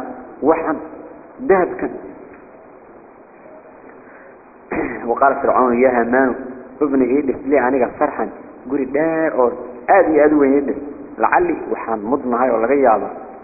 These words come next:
أبلغ inaan gaaro الأسباب, samada baabkeeda inaan gaaro. Albaabada samada laga galo, أسباب السماوات, samaawaadka baabkooda inaan gaaro laga yaabo. فأطلع marka, aan soo fiirin. Dadkabo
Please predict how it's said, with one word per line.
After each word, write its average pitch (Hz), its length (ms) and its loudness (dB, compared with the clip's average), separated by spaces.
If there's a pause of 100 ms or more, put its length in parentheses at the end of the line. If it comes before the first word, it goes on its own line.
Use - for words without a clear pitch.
أبلغ 135 360 2
inaan 131 240 0
gaaro 110 300 6 (360)
الأسباب, 101 420 0 (400)
samada 135 240 2
baabkeeda 139 500 2
inaan 110 200 -2
gaaro. - 220 -4 (380)
Albaabada 147 500 4
samada 135 220 2 (340)
laga 139 300 4
galo, 107 160 2 (500)
أسباب 117 320 2
السماوات, 113 440 2 (140)
samaawaadka - 460 2
baabkooda 117 340 0
inaan 110 200 -2
gaaro 113 240 6
laga 117 120 2
yaabo. 110 320 2
فأطلع 135 420 4
marka, - 260 0 (680)
aan 123 200 0
soo 139 120 4 (100)
fiirin. 117 260 -2 (580)
Dadkabo 170 500 2